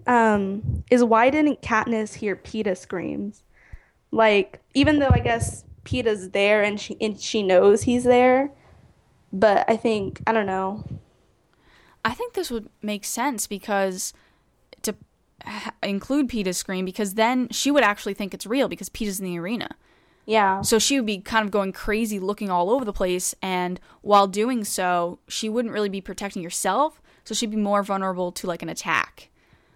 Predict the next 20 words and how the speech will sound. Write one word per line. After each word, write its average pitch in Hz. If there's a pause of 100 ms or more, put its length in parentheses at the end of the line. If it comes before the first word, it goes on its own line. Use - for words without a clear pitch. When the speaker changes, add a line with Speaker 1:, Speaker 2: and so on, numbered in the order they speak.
(140)
Speaker 2:
Um, 196
Speaker 1:
Yeah. 196
Speaker 2:
so -
I -
don't 320
know 302
why 202
they 208
didn't 170
use 165
it. 165
I 208
guess, 262
like, 233 (500)
they're 214
just 202
showing 196
that 175 (340)
this 190
is, 180